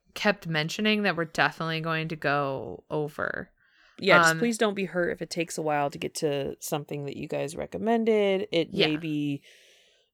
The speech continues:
Speaker 2: due to scheduling, we may wanna do it at a specific time, or
Speaker 1: Yes.
Speaker 2: you know.
Speaker 1: We're,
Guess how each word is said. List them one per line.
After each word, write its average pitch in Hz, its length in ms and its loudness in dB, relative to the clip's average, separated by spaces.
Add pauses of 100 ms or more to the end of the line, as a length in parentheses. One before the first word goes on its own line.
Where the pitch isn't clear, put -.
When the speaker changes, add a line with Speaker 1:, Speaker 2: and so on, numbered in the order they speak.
Speaker 2:
due 180 200 0
to 185 100 -6
scheduling, 170 600 4
we 156 140 0
may 147 160 2
wanna 143 240 0
do 143 180 -2
it 139 140 4
at 131 60 0
a 127 40 -2
specific - 640 -4
time, 160 840 -4 (280)
or 143 520 2
Speaker 1:
Yes. - 580 0 (800)
Speaker 2:
you 160 140 -2
know. 139 240 -6 (600)
Speaker 1:
We're, 254 600 2